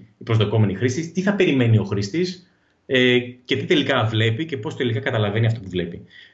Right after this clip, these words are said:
Και μετά, ο, να ελέγξουμε και στο τέλος το τι ακριβώς, ε, έγινε. Πετύχαμε το στόχο μας.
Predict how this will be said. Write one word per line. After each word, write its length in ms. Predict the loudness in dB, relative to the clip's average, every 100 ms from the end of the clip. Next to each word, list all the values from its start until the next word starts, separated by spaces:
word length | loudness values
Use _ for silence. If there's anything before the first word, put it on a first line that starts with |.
| _
Και 120 | 0
μετά, 500 | 2 2 0 0 -4
ο, 480 | -4 -2 0 -2 -4
να 320 | -4 -2 0
ελέγξουμε 400 | 2 2 0 -2
και 60 | -4
στο 100 | -2
τέλος 600 | 0 4 4 2 -4 -12
το 120 | -10 -6
τι 260 | 2 4
ακριβώς, 640 | 4 0 0 0 0 -2 0
ε, 280 | 2 2 2
έγινε. 360 | 2 2 -2
Πετύχαμε 400 | -4 -4 0 0
το 60 | 0
στόχο 300 | -2 -2 0
μας. 360 | -2 -2 -10